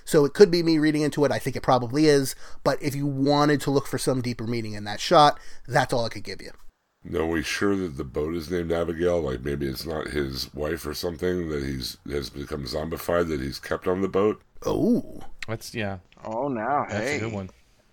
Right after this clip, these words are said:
Speaker 2: I mean, 'cause,
Speaker 1: Oh,
Speaker 2: I mean,
Speaker 1: that's
Speaker 2: you remember
Speaker 1: interesting.
Speaker 2: Herschel, you know, keeping his family in the barn when, 'cause he thought there might be a cure.
Speaker 3: And the governor
Speaker 2: Um,
Speaker 3: keeping his daughter in the, in the room and
Speaker 2: Exactly.
Speaker 4: Yeah, but I don't,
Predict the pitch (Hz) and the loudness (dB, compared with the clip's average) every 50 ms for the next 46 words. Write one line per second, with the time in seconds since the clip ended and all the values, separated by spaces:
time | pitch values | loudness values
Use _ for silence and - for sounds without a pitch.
0 | _ _ - - 78 78 73 67 - 80 78 78 85 87 87 87 87 90 92 101 | _ _ -8 -4 -4 -4 -4 -2 -4 -2 0 2 2 2 2 4 4 6 6 6
1 | 101 95 98 95 92 85 95 104 98 92 - - 107 98 95 92 92 92 90 87 | 6 8 8 8 8 8 6 6 4 4 4 4 6 8 8 10 8 8 6 4
2 | 85 80 - - 95 71 85 82 85 90 85 82 82 73 69 - 98 90 87 87 | 2 0 -2 -6 -6 -4 -2 -2 -2 0 0 0 -2 -2 -4 -4 -2 -2 0 0
3 | 90 87 87 85 82 80 73 69 82 85 87 90 90 87 82 82 82 80 80 - | 0 0 0 0 0 -2 -2 0 2 4 4 4 4 2 0 -4 -6 -6 -6 -8
4 | - 67 69 - - 82 80 80 76 - 87 78 - 82 80 87 85 76 76 80 | -10 -12 -12 -10 -10 -8 -8 -8 -4 -4 -4 -2 -2 -4 -4 -4 -4 -4 -4 -4
5 | 76 73 - - 85 90 90 85 85 92 - - - - - - - - - - | -6 -6 -6 -6 -2 0 0 0 0 -2 -6 -12 -20 -20 -20 -20 -20 -20 -20 -20
6 | - - - - - - 110 110 101 117 117 110 113 110 107 - - - - - | -20 -20 -20 -20 -12 -8 -8 -2 0 2 2 2 2 0 0 0 -2 -4 -4 -4
7 | 107 107 104 98 - 104 104 104 104 104 104 104 101 101 98 95 90 87 98 101 | -4 -4 -4 -2 0 2 2 2 2 2 0 0 0 -2 -2 -4 -4 -4 -4 -2
8 | 98 95 92 98 95 95 95 95 95 90 90 87 85 - - 76 73 69 73 71 | -2 -2 -2 -2 -2 -2 -2 -4 -4 -6 -6 -8 -10 -10 -12 -10 -6 -4 -4 -4
9 | 65 - - 62 60 62 - - - - 147 185 202 196 202 196 190 - 190 185 | -4 -4 -6 -6 -6 -6 -8 -10 -14 -4 0 4 6 6 6 6 6 6 6 8
10 | 196 208 226 233 240 214 202 - | 10 8 8 8 6 4 4 2